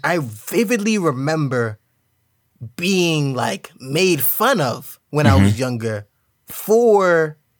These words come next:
Speaker 1: being smart. I went to school with all black people,
Speaker 2: Mm-hmm.
Speaker 1: right? For being, like, this,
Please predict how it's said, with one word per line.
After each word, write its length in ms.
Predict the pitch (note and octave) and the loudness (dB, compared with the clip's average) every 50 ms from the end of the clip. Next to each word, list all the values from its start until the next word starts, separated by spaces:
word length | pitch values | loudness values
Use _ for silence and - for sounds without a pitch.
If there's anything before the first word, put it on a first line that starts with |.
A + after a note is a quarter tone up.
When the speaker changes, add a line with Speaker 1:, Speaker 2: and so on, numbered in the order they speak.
| _ _ _ _ _ _ _ _ _ - | _ _ _ _ _ _ _ _ _ -2
Speaker 1:
being 180 | G3 G#3 F#3+ | 0 0 0
smart. 220 | D3+ - G#3 E3+ D3+ | 0 0 0 2 2
I 40 | A3 | 2
went 160 | C4 A#3+ - | 2 2 2
to 80 | G#3+ F#3+ | 2 0
school 180 | - - G3+ | 0 0 0
with 140 | D#3 C#3+ C3+ - | 0 0 0 2
all 200 | E3 E3+ F3+ D#3+ | 2 2 2 2
black 280 | - D3+ C3 A#2+ - - | 0 0 -2 -2 -4 -8
people, 380 | - A#2+ A#2+ - A#2+ - - _ _ _ - | -12 -14 -14 -16 -18 -20 -20 _ _ _ 0
Speaker 2:
Mm-hmm. 80 | G2+ F2+ | 2 4
Speaker 1:
right? 260 | - F2 F#2 F#2+ - - _ _ _ _ _ _ _ _ _ _ _ _ _ _ _ _ | 4 4 2 0 -2 -8 _ _ _ _ _ _ _ _ _ _ _ _ _ _ _ _
For 220 | _ - - E3 C#3 | _ -8 -6 -6 -6
being, 800 | A2+ - D#3+ F3+ F#3 F3 D#3 D3 C#3 C3 B2+ B2 A#2+ A2+ A#2 - _ _ _ _ _ - | -6 -6 -4 -2 -2 0 0 0 0 -2 -4 -6 -6 -8 -10 -14 _ _ _ _ _ -10
like, 260 | B2+ B2+ G#2+ - - | -10 -10 -10 -10 -8
this, 340 | E3+ D3+ - - - - | -4 -2 0 0 0 -2